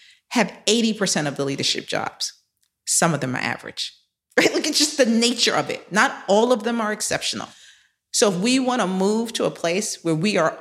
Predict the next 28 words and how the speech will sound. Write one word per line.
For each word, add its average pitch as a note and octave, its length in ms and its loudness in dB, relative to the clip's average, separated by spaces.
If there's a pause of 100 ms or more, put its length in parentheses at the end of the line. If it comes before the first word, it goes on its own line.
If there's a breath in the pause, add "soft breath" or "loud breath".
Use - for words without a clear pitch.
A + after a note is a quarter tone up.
(120)
always A3+ 380 4
investing G#3+ 460 0
in G#3 80 -2
the G3+ 80 -2
top - 320 -4
quartile, A3 560 -2 (200)
we F#3+ 140 6
gotta F3 260 4
increase D3+ 400 -4
the - 100 -8
amount B2+ 260 -6
of - 60 -10
diversity. - 440 -6 (240)
I A3+ 60 2
just A#3+ 220 4
believe, F3+ 520 -2 (260)
I F3 60 0
believe E3 440 2
that. - 300 -4
I E3 100 2
believe F3 520 0
in E3 80 0
the D#3+ 80 0
concept D3 680 -4
of C#3 420 -4 (880 soft breath)
sort B3+ 220 4
of - 100 -8 (120)
intellect F3+ 920 2